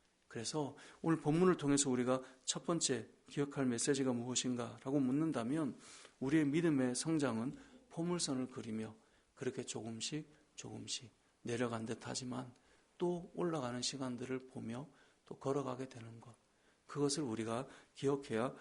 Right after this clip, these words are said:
된다라는 것입니다. 자, 오늘 본문에 보면 이 다윗이 블레셋 사람들의 지방에 산 날수가 일 년 사 개월이었다라고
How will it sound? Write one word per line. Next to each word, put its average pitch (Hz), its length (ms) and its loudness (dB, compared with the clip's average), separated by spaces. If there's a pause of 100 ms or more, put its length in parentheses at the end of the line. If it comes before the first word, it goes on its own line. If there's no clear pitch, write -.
(180)
된다라는 120 580 -2
것입니다. 117 420 -6 (440)
자, 165 100 4
오늘 165 120 8
본문에 175 320 8
보면 135 500 6 (880)
이 135 180 4
다윗이 131 720 4 (260)
블레셋 143 400 6
사람들의 143 480 6
지방에 131 360 4
산 143 300 2
날수가 127 720 4 (280)
일 165 180 4
년 165 200 4
사 127 180 0
개월이었다라고 123 1160 2